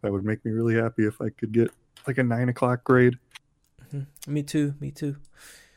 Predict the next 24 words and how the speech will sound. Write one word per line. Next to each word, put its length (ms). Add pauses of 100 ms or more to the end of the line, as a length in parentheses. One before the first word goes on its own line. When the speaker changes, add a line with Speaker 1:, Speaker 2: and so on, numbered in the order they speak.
(240)
Speaker 2:
That 120
would, 220
that 100
would 100
be 180
my 140
perfect, 540
uh, 240
time 420 (320)
th-, 180
right 200
there. 220 (1500)
So, 260
uh, 280 (960)
all 80
right, 140
uh, 220
no, 460
are 100
you 80
sure 360
no 180
shout 300
outs 420